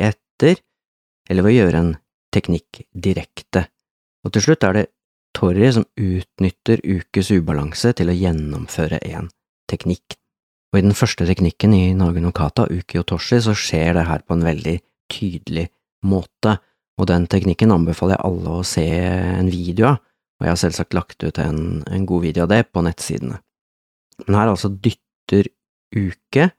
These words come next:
Torri med en klar intensjon om å bryte balansen til vedkommende bakover.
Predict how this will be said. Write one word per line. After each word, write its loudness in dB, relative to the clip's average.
Torri 4
med 4
en -6
klar -2
intensjon 2
om 4
å -2
bryte -2
balansen 0
til 2
vedkommende 2
bakover. 0